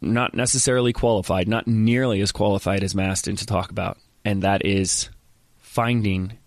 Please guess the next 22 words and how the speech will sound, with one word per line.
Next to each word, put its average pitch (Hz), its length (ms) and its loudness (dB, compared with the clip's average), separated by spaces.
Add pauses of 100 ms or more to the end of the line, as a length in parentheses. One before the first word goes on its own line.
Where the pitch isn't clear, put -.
(260)
your 98 180 0
purpose. - 640 -4 (400)
What 107 200 0
is 110 180 2
your 110 80 2
purpose? - 640 -2 (800)
How 120 220 -2
do 120 80 0
you 110 80 4
find 101 400 0
it? 85 160 -2 (560)
And 104 100 -4
how 113 120 2
do 127 60 2
you 123 120 4
live 113 120 2
a 101 40 2
life 104 580 0 (800)
or 107 120 2
run 110 200 2
a 104 60 0
business - 720 -2